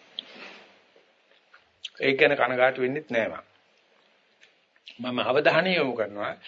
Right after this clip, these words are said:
අනාසිකාග්‍රේට හිත පිහිටවන්නේ කොහොමද කියලා අහන එකට උත්තරේ තමයි අපි ඉස්සලාම කමටහන් දෙනකොට දීලා තියෙන්නේ.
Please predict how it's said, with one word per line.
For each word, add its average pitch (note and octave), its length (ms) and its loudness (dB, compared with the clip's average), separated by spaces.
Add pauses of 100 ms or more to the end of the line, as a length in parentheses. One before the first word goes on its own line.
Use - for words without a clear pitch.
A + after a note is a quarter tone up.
(540)
අනාසිකාග්‍රේට C#3 800 2
හිත C#3 160 -8
පිහිටවන්නේ D3 460 0
කොහොමද C#3+ 400 0
කියලා C#3 380 2 (760)
අහන C3 320 2
එකට C#3 220 2
උත්තරේ C3 340 2
තමයි B2 240 0
අපි A#2+ 180 -2
ඉස්සලාම A#2+ 460 -2
කමටහන් A#2 500 0
දෙනකොට A2+ 300 -8
දීලා B2 240 2
තියෙන්නේ. C#3+ 360 0